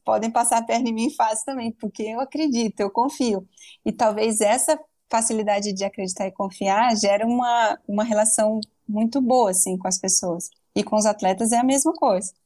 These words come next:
Tanto que eu, o filho-, o cachorro do Nori teve um filhote aí, ele me deu um cachorro. E a palavra dele foi o seguinte,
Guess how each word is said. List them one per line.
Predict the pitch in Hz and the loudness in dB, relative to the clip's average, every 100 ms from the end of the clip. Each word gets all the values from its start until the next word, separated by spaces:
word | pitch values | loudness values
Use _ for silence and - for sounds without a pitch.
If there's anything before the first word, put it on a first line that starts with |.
| _ _ _ | _ _ _
Tanto | 220 240 | -2 -2
que | 269 285 | -2 0
eu, | 285 294 269 247 214 - - | 2 2 0 -2 -6 -12 -10
o | 226 - _ - | -10 -12 _ -10
filho-, | - 214 214 220 | -2 2 2 2
o | 220 | -4
cachorro | 208 214 233 226 | -2 0 0 0
do | 226 | 0
Nori | 226 214 | -2 -2
teve | 214 202 202 | -2 -4 -2
um | 196 196 | -6 -6
filhote | - 196 196 196 - | -2 2 2 2 0
aí, | 202 233 | -2 -2
ele | 285 320 | 0 0
me | 359 | 0
deu | 370 359 | 0 0
um | |
cachorro. | 427 - 247 226 185 185 | 0 2 2 2 0 -6
E | - 214 | -2 2
a | 220 | 2
palavra | 226 233 226 262 | 2 0 2 0
dele | 247 247 277 | 0 -2 0
foi | 311 | 0
o | |
seguinte, | 302 370 311 226 196 | 2 2 2 0 -2